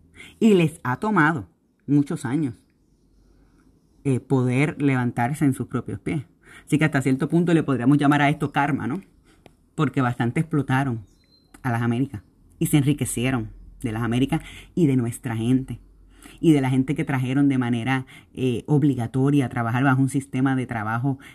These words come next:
eh, totalmente humillante, indigno y, y que iba en contra de todos los principios humanos, ¿verdad? O de todas las ideas que tengamos de humanidad. Así que hasta cierto punto podríamos pensar que es karma. Pero volviendo a lo que nos compete,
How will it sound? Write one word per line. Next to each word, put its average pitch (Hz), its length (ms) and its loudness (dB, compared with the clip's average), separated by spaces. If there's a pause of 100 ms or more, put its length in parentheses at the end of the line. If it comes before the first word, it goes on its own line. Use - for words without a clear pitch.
(100)
eh, 90 280 -6
totalmente 135 840 2
humillante, 127 680 0
indigno 127 680 2
y, 113 180 -4 (280)
y - 100 -14
que - 140 -4
iba 135 100 4
en 147 120 6
contra 143 460 0
de 131 120 -2
todos 123 240 -4
los 143 160 -2
principios 127 520 -2
humanos, 104 340 -2
¿verdad? 98 260 -8 (100)
O 110 100 -6
de 104 80 -6
todas 113 200 -6
las 127 100 -2
ideas 120 220 -2
que 127 100 -10
tengamos 117 340 -2
de 127 60 0
humanidad. 104 440 -2 (840)
Así 139 300 0
que 147 160 -4
hasta 139 140 -2
cierto 135 260 0
punto 151 220 2
podríamos 123 340 -4
pensar 139 340 0
que - 80 -4
es 147 60 -6
karma. 120 400 0 (920)
Pero 240 200 4
volviendo 170 360 4
a - 20 4
lo 208 100 2
que 214 80 2
nos 220 100 2
compete, 196 540 0